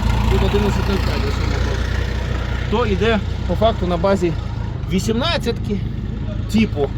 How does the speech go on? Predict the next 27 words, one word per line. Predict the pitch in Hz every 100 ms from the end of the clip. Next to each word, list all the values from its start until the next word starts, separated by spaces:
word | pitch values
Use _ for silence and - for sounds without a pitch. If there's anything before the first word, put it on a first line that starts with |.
| - - - - -
з-, | -
теж | - 262 240
збільшено | - 247 233 - 208
об'єм, | 208 262 285
збільшена | 196 202 220 -
поршнева, | 185 185 160 - - 226 160 -
зроблена, | 170 214 202 185 180
типу, | 156 190 - 170
е, | 165 160 131 120 131 131
двадцять | - 294 - 170
сил. | - - - - -
Ну | 262
і | 277
більше | 233 330 349 - 269
вже | 175 254 269 233 - -
вопрос, | 202 196 208 151 - - - - 156
розумієте, | 151 214 247 - -
тому | 196 190
що | 190 - - - - - -
там | 185 165
двадцять | 160 247 - 226
дві | 185 262 320
сили, | 320 285 285 254 233 214 - - - -
одинадцять | 180 226 220 - 196 -
п'ятнадцятий | 202 - 214 202 190 185
мотор, | 185 - - 170
то | 240 262